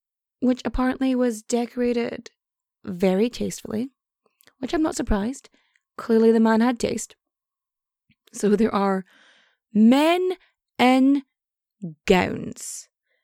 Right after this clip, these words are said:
and there are drums and fiddles and banjos and they're just having a swell time.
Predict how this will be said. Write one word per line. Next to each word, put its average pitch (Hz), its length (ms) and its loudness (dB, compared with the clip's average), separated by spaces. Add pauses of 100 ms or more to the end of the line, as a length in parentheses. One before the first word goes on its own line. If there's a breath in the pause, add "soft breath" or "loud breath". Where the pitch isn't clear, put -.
(280)
and 190 340 0
there - 260 -2
are 185 240 -2 (140)
drums 359 800 0
and 190 180 -6
fiddles 339 600 0
and 208 300 2
banjos 294 680 -2
and 220 180 -4 (640 loud breath)
they're 330 120 4 (100)
just 587 240 -2
having 269 420 2
a 214 80 -2
swell 214 520 0
time. 190 420 -4